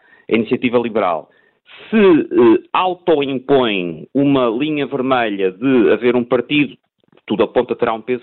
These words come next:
significativo, eh, nessa, nessa área política, e que fica absolutamente excluído de qualquer possibilidade de entendimento,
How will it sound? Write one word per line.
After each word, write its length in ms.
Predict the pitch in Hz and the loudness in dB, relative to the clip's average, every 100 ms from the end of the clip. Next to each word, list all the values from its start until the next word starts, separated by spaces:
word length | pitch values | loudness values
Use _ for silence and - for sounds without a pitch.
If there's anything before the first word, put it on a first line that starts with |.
| - | -6
significativo, 880 | 151 131 123 139 - 117 123 123 117 _ _ _ _ _ _ - | -4 -2 -4 -4 -4 -2 -2 -2 -6 _ _ _ _ _ _ -2
eh, 320 | 107 104 92 | 0 0 -2
nessa, 680 | 104 110 117 - - 110 110 | -2 -2 -4 -6 -4 -2 0
nessa 300 | 110 110 113 | -4 -4 -6
área 240 | 113 113 | -6 -8
política, 720 | - 107 92 90 80 82 73 _ _ _ - | -4 -2 -2 -4 -4 -4 -4 _ _ _ -4
e 60 | 160 | -4
que 140 | 160 - | -4 -6
fica 400 | 170 147 - 120 | -4 -2 -2 0
absolutamente 760 | - 190 - - 147 143 151 139 | 2 0 -2 -8 -4 -2 -2 -6
excluído 500 | - 123 131 131 95 | -12 -4 0 0 0
de 120 | 95 | -8
qualquer 640 | 180 - 175 156 - 185 175 | -6 0 0 0 -2 -2 -2
possibilidade 720 | - - 117 117 107 92 90 | -10 -8 -2 0 0 -2 -6
de 40 | |
entendimento, 800 | 95 95 87 90 95 107 143 - | -10 -4 -2 -2 -2 -4 -8 -16